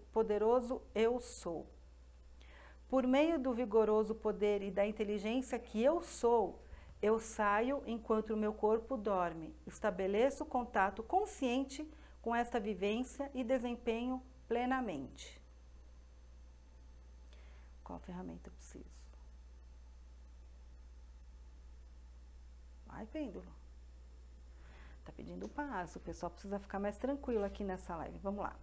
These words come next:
Nós somos seres de luz, seres divinos, filhos de Deus Pai e Mãe, permitindo sentir a paz e quietude em nosso ser. Em nome e com a autoridade da presença divina do Eu Sou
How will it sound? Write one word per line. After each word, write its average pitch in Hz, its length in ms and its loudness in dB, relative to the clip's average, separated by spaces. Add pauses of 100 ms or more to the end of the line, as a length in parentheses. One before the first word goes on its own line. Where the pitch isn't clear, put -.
(540)
Nós 220 280 2
somos 202 260 2
seres 185 320 0
de 185 100 -4
luz, 202 220 2
seres 180 260 -2
divinos, 190 560 -2 (420)
filhos 320 300 4
de 254 120 2
Deus 320 320 6
Pai 240 280 6
e - 20 0
Mãe, 208 300 2
permitindo 285 580 4
sentir 269 340 0
a 220 100 2
paz 220 300 2
e 220 40 0
quietude 220 440 0
em 247 40 2
nosso 240 300 -2
ser. 156 400 -6
Em 190 140 0
nome 214 240 2
e 226 40 -2
com 220 100 2
a 208 40 6
autoridade 190 600 0
da 262 120 2
presença 208 460 0
divina 196 400 -2
do 190 120 2
Eu 302 180 6
Sou 240 400 2